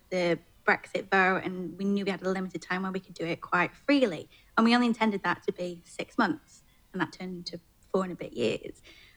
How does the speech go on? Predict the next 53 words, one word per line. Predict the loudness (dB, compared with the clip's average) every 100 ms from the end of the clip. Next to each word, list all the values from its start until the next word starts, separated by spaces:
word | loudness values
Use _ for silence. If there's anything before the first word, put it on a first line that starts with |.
| _ _ 4
And | 4
like | 6
Al | 4
said, | 6
it's | 4 6
always, | 4 4
we've | 4
always | 4
just | 2 0 -6 -20 -8
seen | 0
it | 0
as | 0
an | -6 -8 0
adventure | 2 2 0 -2 0
rather | 4 2 2 -4
than | 0
a, | 2 0 -4 _ _ _ -2
"We | 2
are | 4
now | 4 2
expats | 0 -2 -4 -4 -2
and | -8
this | -6
is | -6
our | -2 2
life." | 6 4 4
It's | -4 -6 -8
just | -6
like, | -2 2
we, | 2 0 -8 _ _ -6
we | -6 _ 0
don't | 0 0
think | -2 -2 0 2
we |
wanna | 2 4
go | 2
back | 0
to | -2
the | -4
U |
K | 0 0
right | 2
now. | 2 2
We | 2
think | -2 -4 -2 -2
we |
want | -6 -6
to |
keep | -12 -10 -4
living | -4 -2
and | -4
working | -2 -2 -4 -10
abroad. | -4 2 4 4 2